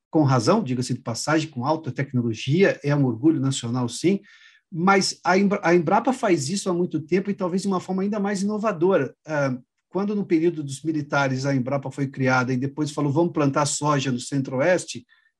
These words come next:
que não era uma cultura de, de, de clima pro Centro-Oeste, isso é tecnologia aplicada.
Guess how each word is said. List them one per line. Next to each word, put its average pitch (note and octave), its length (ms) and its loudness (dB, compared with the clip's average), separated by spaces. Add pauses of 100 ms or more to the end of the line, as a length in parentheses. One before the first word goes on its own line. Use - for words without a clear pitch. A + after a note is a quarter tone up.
(140)
que G3 100 0
não F3 140 6
era F3 140 6
uma C#3 120 2
cultura C3+ 520 2
de, G#2+ 360 -12
de, B2 200 -6
de A#2 160 -8
clima D3+ 320 6
pro C3 160 -8
Centro-Oeste, C3+ 800 0 (420)
isso G3+ 220 2
é C4 60 4
tecnologia B3+ 720 4
aplicada. E3+ 720 0